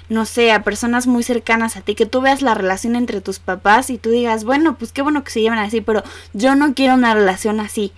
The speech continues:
O sea, que seas capaz de identificar que, em,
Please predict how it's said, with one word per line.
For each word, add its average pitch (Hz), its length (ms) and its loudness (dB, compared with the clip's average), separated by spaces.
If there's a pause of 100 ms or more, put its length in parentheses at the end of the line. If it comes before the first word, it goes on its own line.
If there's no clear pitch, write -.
(400)
O - 20 -18
sea, 233 160 0
que 254 120 0
seas 277 300 0
capaz 285 320 2
de 269 100 0
identificar 214 760 -2
que, 240 280 -2 (580)
em, 208 460 -4